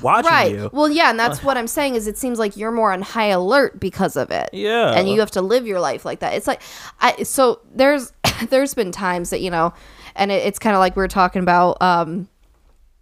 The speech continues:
Speaker 2: how I was happy that my friends are not the type that say the, the N-word in the songs.
Speaker 1: Yeah.
Speaker 2: And things like that. And, you know, like, you know,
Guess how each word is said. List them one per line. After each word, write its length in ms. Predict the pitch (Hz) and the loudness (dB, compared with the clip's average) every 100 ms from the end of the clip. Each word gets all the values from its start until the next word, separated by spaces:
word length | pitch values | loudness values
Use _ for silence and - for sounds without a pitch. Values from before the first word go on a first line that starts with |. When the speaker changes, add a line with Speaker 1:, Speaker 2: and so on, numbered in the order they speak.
| _ - | _ -14
Speaker 2:
how 180 | - 214 | -2 2
I 160 | 196 196 | 4 2
was 160 | 190 | 0
happy 340 | 202 196 190 196 | 0 0 2 2
that 180 | 180 180 | 2 2
my 120 | 175 | -2
friends 420 | - 190 185 185 | 2 2 2 2
are 80 | 190 | 2
not 220 | 180 175 | 2 0
the 60 | 180 | -2
type 340 | 196 175 175 | 0 0 0
that 200 | 185 - | -8 -10
say 220 | - 180 | -6 -6
the, 260 | 170 170 - | -4 -4 -2
the 140 | 180 | 2
N-word 560 | 165 185 180 175 165 175 | 2 4 4 4 4 0
in 200 | - 180 | -4 -6
the 100 | 175 | -4
songs. 720 | - 185 165 165 185 233 - - | 0 2 4 2 -2 -6 -8 -6
Speaker 1:
Yeah. 180 | 120 95 - - | -6 -6 -10 -4
Speaker 2:
And 160 | 214 233 | -4 0
things 240 | 302 302 | -2 0
like 180 | 302 269 | 0 2
that. 280 | 285 254 233 | 2 2 0
And, 100 | 247 | -2
you 80 | |
know, 200 | 247 247 - - - | 0 -2 -4 -14 -2
like, 280 | 254 247 - _ - | 0 0 -8 _ -4
you 160 | 262 | 0
know, 180 | 269 202 | 2 2